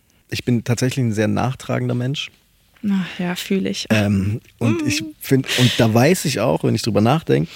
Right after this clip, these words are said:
Speaker 1: das ist total falsch und das, ähm, voll unfair sogar manchmal auch anderen gegenüber. Aber ich krieg dieses Gefühl <laughs> einfach nicht aus mir raus und hab das weiterhin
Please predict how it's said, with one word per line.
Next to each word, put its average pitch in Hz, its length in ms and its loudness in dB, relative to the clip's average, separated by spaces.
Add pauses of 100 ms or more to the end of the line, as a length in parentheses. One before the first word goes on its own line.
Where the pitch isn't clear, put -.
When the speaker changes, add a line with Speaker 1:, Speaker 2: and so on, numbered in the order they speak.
(100)
Speaker 1:
das 101 100 -4
ist - 100 -6
total 120 320 2
falsch 147 380 0
und 110 180 -4
das, - 260 -8
ähm, 107 360 0 (280)
voll 139 680 2 (140)
unfair 156 460 6
sogar 104 260 2
manchmal 101 340 0
auch 104 140 -4
anderen 107 260 -2
gegenüber. 110 440 -2 (460)
Aber 107 220 0
ich - 180 -6
krieg - 360 0 (540)
dieses 101 460 -4
Gefühl - 540 2
<laughs> - 0 -
einfach 104 380 -2
nicht 110 420 -2
aus 110 180 -2
mir 101 160 0
raus 113 320 -2
und 104 220 -6
hab - 220 -4
das 113 200 -6
weiterhin 117 520 0